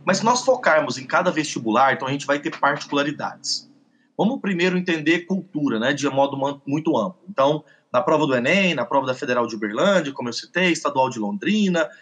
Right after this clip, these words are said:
né, até na unesp, o que que é cultura na prova? É pensar conceitos como alteridade, né, que é o reconhecimento do outro, e aí caem muitas questões vinculadas às, às culturas diversas que tem no mundo, culturas que são díspares,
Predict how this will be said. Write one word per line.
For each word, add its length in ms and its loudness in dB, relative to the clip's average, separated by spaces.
né, 240 0
até 300 0
na 100 2
unesp, 840 0
o 40 -20
que 140 -6
que 60 2
é 80 4
cultura 400 -4
na 120 2
prova? 520 -4
É 80 -6
pensar 440 2
conceitos 640 0
como 440 -4
alteridade, 960 0
né, 200 0
que 120 -4
é 40 0
o 80 -2
reconhecimento 680 -4
do 160 -2
outro, 380 0
e 40 2
aí 140 2
caem 180 0
muitas 320 -2
questões 540 -2
vinculadas 540 0
às, 440 2
às 140 -2
culturas 560 -4
diversas 520 0
que 80 -16
tem 120 -6
no 80 -4
mundo, 400 -2
culturas 400 -4
que 100 -16
são 160 -2
díspares, 720 -6